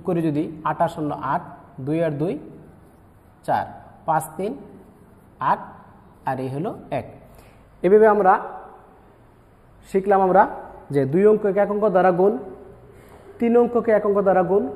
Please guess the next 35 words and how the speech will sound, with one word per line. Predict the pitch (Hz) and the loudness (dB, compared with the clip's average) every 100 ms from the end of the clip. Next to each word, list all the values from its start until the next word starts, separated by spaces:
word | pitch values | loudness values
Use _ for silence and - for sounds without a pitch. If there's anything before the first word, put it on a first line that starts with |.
| - - 160 | -14 -14 -10
দুই | 143 196 | 0 6
অঙ্ককে | 220 220 226 214 | 6 4 0 0
দুই | 175 196 | 4 2
অঙ্ক | 185 190 | 2 4
দ্বারা | 165 160 | 6 6
গুণ, | 160 262 - - - - | 4 2 -2 -14 -18 0
এই | 175 | 4
ধরনের | 190 220 214 | 6 6 4
যত | 170 180 | 2 0
গুণ | 190 185 | 0 2
আছে | 185 175 | 0 0
আমরা | 175 170 240 - - - - - - - | 0 4 2 0 -12 -18 -20 -20 -16 -6
এই | 160 | 0
বই | 143 170 | 4 2
থেকে, | 165 247 370 - - | 2 0 0 -4 -6
বোর্ড | 139 180 | 2 2
বই | 180 | 4
থেকে | 202 254 | 2 2
তোমরা | 180 170 | 0 -2
সবাই | 160 196 330 - | 2 2 2 -4
বাসায় | 139 156 180 | 0 2 2
বসে | 165 - 214 | 0 0 2
করে | 214 | 2
নেবে। | 170 110 - - - - - - - - - - - - | 2 -2 -8 -16 -20 -20 -20 -20 -20 -20 -20 -20 -18 -6
ঠিক | 165 | -4
আছে, | 180 | 0
আজকের | 208 180 - 190 | 0 0 0 2
আলোচনা | 190 185 190 175 | 2 0 -2 -2
এই | |
পর্যন্তই। | 165 190 202 220 233 | -2 -2 -2 0 -2
তোমরা | 180 165 | -2 -2
সবাই | 160 160 151 160 - - - - | 0 2 2 2 -6 -18 -16 -4
আবারও | 143 180 196 | 2 2 2
বল-, | 202 _ _ _ _ _ _ _ _ _ _ _ _ _ _ _ _ _ _ _ _ _ _ _ _ _ _ _ _ _ - | 0 _ _ _ _ _ _ _ _ _ _ _ _ _ _ _ _ _ _ _ _ _ _ _ _ _ _ _ _ _ -18
হ্যাঁ, | 107 | -16